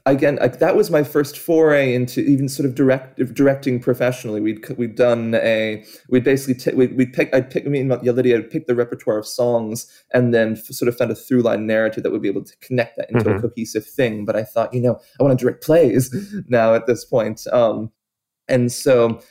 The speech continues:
Speaker 1: I directed, um, a production called Afterglow at Waterloo East after that, that went on for a couple of weeks. And then,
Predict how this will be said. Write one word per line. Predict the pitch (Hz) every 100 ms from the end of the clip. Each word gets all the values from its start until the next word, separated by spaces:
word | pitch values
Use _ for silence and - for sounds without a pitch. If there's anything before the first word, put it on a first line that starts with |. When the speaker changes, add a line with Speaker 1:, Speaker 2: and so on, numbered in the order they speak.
| _
Speaker 1:
I | 123
directed, | 123 127 123 123 - 117 107
um, | 113 107 107 -
a |
production | - 113 -
called | 120 123
Afterglow | 175 175 147 143 131
at |
Waterloo | 123 117 113 131
East | 135 -
after | 131 131
that, | 127 120 -
that | 98 95
went | 117 120
on | 110 113
for | -
a | 113
couple | 120 120 113
of | 110
weeks. | 113 107 - -
And | 117
then, | 113